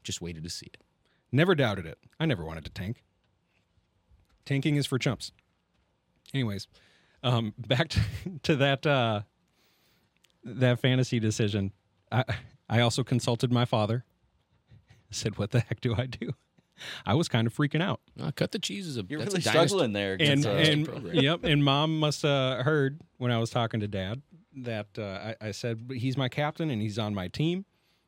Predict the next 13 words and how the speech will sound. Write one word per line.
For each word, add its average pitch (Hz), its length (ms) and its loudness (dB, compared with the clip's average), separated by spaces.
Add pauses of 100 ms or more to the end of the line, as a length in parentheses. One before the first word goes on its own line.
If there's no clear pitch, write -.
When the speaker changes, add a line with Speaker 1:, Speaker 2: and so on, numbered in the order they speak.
(220)
Speaker 2:
Uh, 104 40 -10
he's, 98 600 -8 (380)
he's 98 180 -14
the 92 80 -10
Vikes 123 360 -2
captain. 120 460 -2 (1500)
I 120 40 -10
think 123 200 -2
I 131 80 2
just 135 160 -2
gotta 131 180 0
play 143 240 0
him." 143 240 -2